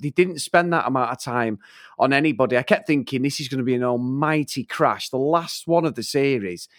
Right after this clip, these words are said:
And if they don't get married, is it on a cliffhanger or something? And they, they obviously did.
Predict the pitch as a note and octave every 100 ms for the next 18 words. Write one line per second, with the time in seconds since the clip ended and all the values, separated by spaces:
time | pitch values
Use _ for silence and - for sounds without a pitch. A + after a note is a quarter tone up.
0 | - _ _ - B2 A#2 A#2 B2+ - C#3+
1 | E3+ E3 D3+ C3+ D#3 D#3 A#2+ G2+ B2+ C3+
2 | C3+ - D#3+ - C#3 B2 A2+ A2 B2+ A2+
3 | - G#2+ A2+ C3+ D3 D3+ D3 C#3 - B2
4 | - C#3+ G2+ F2+